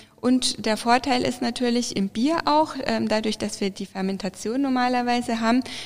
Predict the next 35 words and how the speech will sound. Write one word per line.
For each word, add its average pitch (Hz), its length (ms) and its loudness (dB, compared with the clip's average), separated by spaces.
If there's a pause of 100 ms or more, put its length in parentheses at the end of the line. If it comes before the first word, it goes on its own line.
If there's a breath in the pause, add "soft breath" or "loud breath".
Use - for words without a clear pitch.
dass 208 160 -4
hier - 140 2
eben 226 160 2
ein 220 120 0
großer 240 560 -2
Anteil 220 380 -2
der 214 140 -2
Zucker 240 360 -4
fermentiert 226 680 -2
wird 208 380 -4
durch 202 180 -4
die 214 80 -6
Hefe, 220 400 -2
also 220 220 -4
verstoffwechselt - 880 -4
wird 190 160 -10
durch 202 160 -4
die 202 100 -10
Hefe 220 400 -4 (380 loud breath)
und 220 160 0
somit, 247 460 0
ähm, 208 360 -2 (140)
das 226 320 -6
eben 233 240 -2
uns - 260 -4
auch 220 180 0
an 214 160 -4
Kalorien 220 520 -2
verloren 240 460 4
geht. 180 280 -2 (300 loud breath)
Wenn 220 160 0
uns 226 200 0
dann 202 200 -2
der - 180 -2
Alkohol, 254 600 2